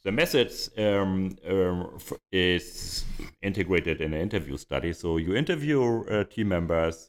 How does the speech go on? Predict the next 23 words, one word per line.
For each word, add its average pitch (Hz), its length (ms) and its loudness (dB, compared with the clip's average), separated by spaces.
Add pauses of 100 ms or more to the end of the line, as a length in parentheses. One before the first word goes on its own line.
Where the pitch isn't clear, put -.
(140)
uh, 82 240 0 (1500)
in 82 400 -2 (100)
about 80 380 0
certain 98 460 0 (640)
situations. - 580 -2
So, 87 560 2 (140)
uh, 87 320 0 (540)
in 90 140 0
which, - 440 -6 (120)
so 90 160 -6
we 82 640 -2
describe 135 380 -2
the - 60 -14
situation, 98 640 0
so 90 120 -2
we 87 80 2
have 87 160 -2
an 87 80 0
information 110 580 -2
need, 87 260 0 (220)
uh, 95 40 -2
and 90 420 0
ask, 78 520 -2